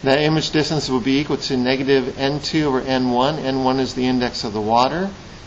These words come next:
N two is the index of the air, 'cause, again, the rays are originating from the fish inside the water.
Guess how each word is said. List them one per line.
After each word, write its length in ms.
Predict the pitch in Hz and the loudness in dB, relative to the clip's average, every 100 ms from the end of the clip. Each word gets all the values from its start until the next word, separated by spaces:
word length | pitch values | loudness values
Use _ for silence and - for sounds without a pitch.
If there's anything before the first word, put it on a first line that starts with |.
| - | -6
N 200 | 135 131 | 0 0
two 160 | - 147 | 0 0
is 240 | 139 123 | 2 0
the 100 | 123 | 0
index 320 | 123 117 113 | 0 -2 -2
of 100 | 120 | -4
the 200 | 107 113 | -4 -4
air, 480 | 139 143 120 110 135 - - - - | -2 0 0 0 -4 -10 -18 -18 -6
'cause, 400 | 123 123 - - - | -2 -2 -4 -14 -12
again, 520 | 127 104 131 135 156 139 | -10 -2 2 2 0 -4
the 80 | 120 | -4
rays 360 | 120 127 120 | 0 0 0
are 100 | 123 | -2
originating 560 | 120 139 139 120 117 117 | 0 -2 0 -2 -2 -4
from 320 | 117 131 131 | -2 0 0
the 80 | 131 | 0
fish 540 | - 139 113 113 - - - - - | 0 0 0 -2 -8 -12 -18 -16 -8
inside 380 | 123 - 120 110 | -6 -2 -2 -2
the 80 | 113 | 0
water. 460 | 117 123 117 110 | 2 2 2 -2